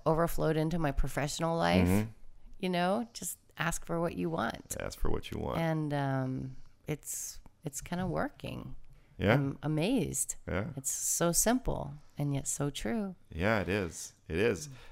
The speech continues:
Speaker 2: 'Cause you know what? It's like there's, you know, the world, I don't know, you used to quote this one thing and you used to read it from a piece of paper that you had posted on the fridge, I think it was, that said that the world is filled with people with unrecognized talent, just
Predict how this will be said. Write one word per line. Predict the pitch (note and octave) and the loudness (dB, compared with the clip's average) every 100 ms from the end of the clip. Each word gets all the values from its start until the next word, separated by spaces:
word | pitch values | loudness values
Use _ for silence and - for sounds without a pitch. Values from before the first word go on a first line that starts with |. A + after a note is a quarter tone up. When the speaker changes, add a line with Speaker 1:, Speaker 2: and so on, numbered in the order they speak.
| - | -12
Speaker 2:
'Cause | D#2+ D2 - - | -8 -6 -6 -4
you | - | 2
know | F2+ G2 | 4 6
what? | G2+ A2+ | 8 8
It's | A2 F2+ | 6 2
like | E2+ D#2+ | 0 2
there's, | F2 F2 C#2+ | 2 2 2
you | F2 | 4
know, | F2 F2 | 4 4
the | |
world, | E2 F2+ G2 | 6 8 8
I | D#2 | 8
don't | G#2 | 6
know, | A2 | 6
you | F2 F2+ | 6 6
used | B2+ C3 - | 6 4 2
to | G2 | 4
quote | F#2 - | 6 8
this | D2+ D2+ | 4 0
one | D#2+ F2 F2+ | 4 4 4
thing | F2 E2 D2 | 2 2 4
and | D2+ | 2
you | D#2+ | 2
used | F2 | 0
to | D#2+ | -2
read | D#2+ F2 | 0 2
it | D2+ | 2
from | D2+ | -2
a | D2 | -4
piece | E2+ D#2+ | -4 -4
of | D2+ | 0
paper | E2 D#2 B1 | 0 0 -2
that | A1+ | -4
you | A1+ | -6
had | D2+ C#2 | -6 -4
posted | E2 D2+ D2+ | -4 -6 -6
on | D2 | -8
the | B1 | -10
fridge, | - F2 D2+ B1 | -8 -4 -4 -6
I | B1+ | -10
think | D2 C2+ | -10 -10
it | - | -4
was, | C2+ B1+ B1 - - - - - | -2 -2 -6 -12 -20 -20 -18 -2
that | E2 D#2+ | 0 4
said | E2+ | 4
that | E2 | 4
the | D2+ | 4
world | E2 F2+ F#2+ F2+ | 6 8 8 8
is | E2 D2+ - - - - | 4 0 -8 -14 -18 0
filled | G#2+ A2+ A#2 F#2 D2 D2 - - - _ - | 8 12 12 10 4 -4 -6 -6 -8 _ -10
with | A2+ F2+ - | -4 -2 0
people | F#2+ E2+ E2 | 2 4 2
with | E2 | 0
unrecognized | D#2+ E2 D#2 D#2+ C#2+ C#2 | 0 -2 -2 -4 -4 -6
talent, | - C#2+ G#1+ - - | -6 -6 -6 -10 -10
just | - - | -10 -10